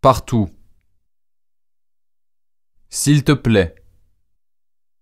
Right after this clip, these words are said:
Près de la table. Tu laisses.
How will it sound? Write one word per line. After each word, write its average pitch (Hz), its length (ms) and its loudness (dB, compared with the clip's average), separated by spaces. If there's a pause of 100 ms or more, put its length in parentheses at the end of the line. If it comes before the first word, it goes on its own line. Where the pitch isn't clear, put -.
(1600)
Près 131 180 2
de 135 80 0
la 139 140 4
table. 85 480 0 (2500)
Tu 143 160 0
laisses. 113 440 2